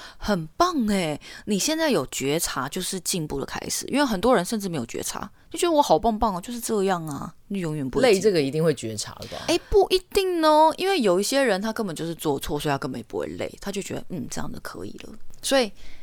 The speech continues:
Speaker 1: 有累就代表，哎，他可能有在用心，就是我觉得这是
Speaker 2: 有在用力。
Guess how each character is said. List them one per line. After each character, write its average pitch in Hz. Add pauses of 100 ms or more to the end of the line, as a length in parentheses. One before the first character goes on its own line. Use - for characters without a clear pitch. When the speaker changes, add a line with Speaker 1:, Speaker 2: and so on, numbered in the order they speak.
(240)
Speaker 1:
有 175
累 220
就 214
代 180
表， 80
哎， 233
他 233
可 170
能 143
有 139
在 139
用 165
心， 135
就 -
是 160 (200)
我 170
觉 190
得 170
这 190
是 196
Speaker 2:
有 202
在 185
用 165
力。 151